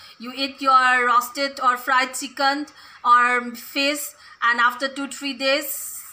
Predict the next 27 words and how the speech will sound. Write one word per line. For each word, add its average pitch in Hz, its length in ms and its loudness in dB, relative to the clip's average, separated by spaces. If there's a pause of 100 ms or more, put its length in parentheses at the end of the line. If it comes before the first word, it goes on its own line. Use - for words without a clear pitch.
(120)
you 247 240 -6
found 262 400 4
it, 269 280 -2
uh, 233 440 4
about 220 340 0
bad 247 220 0
smell 277 480 2 (400)
and, 240 520 2
uh, 220 520 6 (480)
taste 269 280 0
also 269 680 2 (200)
not 262 440 0
like 247 240 -2
the 240 80 -6
fresh 262 360 -2
one. 285 320 2 (640)
This 247 240 -6
is 277 140 -4
a 247 160 2
very, 269 460 -2
uh, 233 400 4
what, 226 200 -2
common 269 280 0
phenomenon 269 560 -2
to 277 120 -10
you 262 240 -8
all 269 280 2